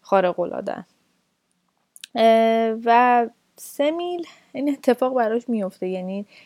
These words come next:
یه جورایی زئوس رو مجبور می‌کنه که خودش رو بهش نشون بده و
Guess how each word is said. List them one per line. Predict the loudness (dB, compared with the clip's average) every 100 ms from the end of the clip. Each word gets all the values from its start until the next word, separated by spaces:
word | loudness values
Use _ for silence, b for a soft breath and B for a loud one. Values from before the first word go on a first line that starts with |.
| B
یه | -4 -4
جورایی | -2 0 0 -2 -6 _
زئوس | -4 -2 -2 -4
رو | -6
مجبور | -4 -2 -2 -2 -2
می‌کنه | -4 -6 -8
که | -8
خودش | -8 -6 -6
رو | -6
بهش | -4 -6 -6 -12
نشون | -8 -8 -6 -6
بده | -4 -4 -2 -4 -2
و | 0 0 0